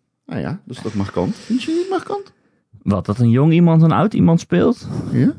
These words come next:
Speaker 2: Volgens mij is dat niet zo raar.
Speaker 1: Nee.
Speaker 2: Hij zegt ook, "Ik ben met mijn neus in de boter gevallen."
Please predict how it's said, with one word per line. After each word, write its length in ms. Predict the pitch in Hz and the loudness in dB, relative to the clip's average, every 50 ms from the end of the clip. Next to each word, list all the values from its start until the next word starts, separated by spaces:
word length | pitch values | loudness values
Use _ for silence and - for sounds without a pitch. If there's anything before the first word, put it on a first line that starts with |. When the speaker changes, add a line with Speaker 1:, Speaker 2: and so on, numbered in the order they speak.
| - - - _ | -8 -18 -20 _
Speaker 2:
Volgens 240 | - - - - - | -20 -20 -20 -12 -6
mij 140 | 87 85 87 | -2 -2 -2
is 100 | - - | -2 -4
dat 120 | - - - | -6 -4 -4
niet 100 | 82 - | -4 -2
zo 120 | 85 80 | -2 -2
raar. 180 | 78 78 95 - - - - - - - - _ _ _ _ - - - | -2 -2 -4 -6 -8 -14 -18 -18 -20 -20 -20 _ _ _ _ -10 -10 -6
Speaker 1:
Nee. 140 | - 76 - - - - _ - _ _ _ _ _ _ _ _ _ _ _ _ _ _ - - - - - _ _ _ _ _ _ _ _ _ _ _ _ _ _ - - - - - - - - _ _ _ _ _ | -4 -4 -4 -6 -8 -18 _ -20 _ _ _ _ _ _ _ _ _ _ _ _ _ _ 0 0 0 0 -2 _ _ _ _ _ _ _ _ _ _ _ _ _ _ -20 -20 -20 -20 -20 -20 -20 -20 _ _ _ _ _
Speaker 2:
Hij 120 | _ 113 107 | _ -2 -2
zegt 220 | 113 117 - - | 0 0 0 0
ook, 280 | 131 139 - - - - _ | -2 -2 -2 -6 -12 -14 _
"Ik 120 | _ 104 95 | _ -6 -2
ben 160 | - 107 104 | 0 2 4
met 140 | 104 98 87 | 4 4 4
mijn 160 | 87 85 85 | 4 4 4
neus 220 | 101 113 127 104 | 4 4 2 2
in 80 | 95 90 | 2 2
de 60 | 92 | 2
boter 320 | 82 104 127 127 - 95 - | 2 2 2 2 2 2 0
gevallen." 400 | 101 82 90 80 65 - - | 2 2 0 0 -2 -4 -6